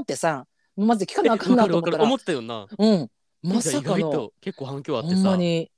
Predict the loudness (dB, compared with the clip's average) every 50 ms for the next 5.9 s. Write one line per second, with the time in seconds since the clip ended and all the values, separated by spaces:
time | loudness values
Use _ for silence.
0 | _ -2 2 2 4 4 2 0 -2 -2 -2 -2 -2 -2 -2 -4 -8 -10 -4 _
1 | 2 2 2 0 -6 -8 -2 2 2 2 2 2 2 2 2 4 4 2 2 0
2 | -2 -6 _ _ _ _ _ _ -8 -6 0 0 2 2 2 -2 -2 -4 -4 -2
3 | 0 0 0 0 -2 -4 -4 -6 -10 -12 _ _ _ _ _ _ _ _ _ _
4 | _ -20 _ _ _ _ 2 2 2 2 0 -4 -6 0 0 0 0 0 _ _
5 | -12 -2 0 2 4 4 4 4 4 2 2 4 4 2 2 0 -4